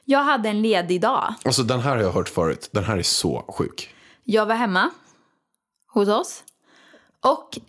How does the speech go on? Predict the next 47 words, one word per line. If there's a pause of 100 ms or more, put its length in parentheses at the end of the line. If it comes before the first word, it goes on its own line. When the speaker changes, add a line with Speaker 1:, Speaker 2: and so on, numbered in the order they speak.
Speaker 1:
det (200)
ringer
på
min
telefon.
Och
en
av
de
höga
cheferna
på
det
här
företaget
ringer
in
mig
till
företaget (200)
och
ber
mig
akut
komma
in
på
möte. (160)
Speaker 2:
Alltså,
jag
måste
ändå
förtydliga
det
här. (1300)
Det
här
är
ett
av
Sveriges
största
mediehus. (380)
Och
den
här
personen